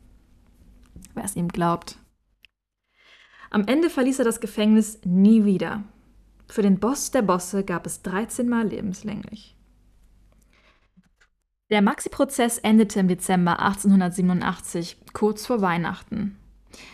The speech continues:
Es wurden dreihundertvierundvierzig Angeklagte zu insgesamt zweitausendsechshundertfünfundsechzig Jahren Haft verurteilt.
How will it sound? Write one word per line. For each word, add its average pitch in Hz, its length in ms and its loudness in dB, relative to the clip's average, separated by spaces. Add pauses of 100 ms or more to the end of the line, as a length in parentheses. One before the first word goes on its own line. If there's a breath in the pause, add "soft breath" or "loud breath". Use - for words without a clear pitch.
(340 loud breath)
Es 196 180 -6
wurden 202 320 4
dreihundertvierundvierzig 233 1400 0
Angeklagte 196 680 0
zu - 160 -8
insgesamt 190 640 -2
zweitausendsechshundertfünfundsechzig 214 3250 -2
Jahren 202 380 2
Haft - 220 -6
verurteilt. - 600 -6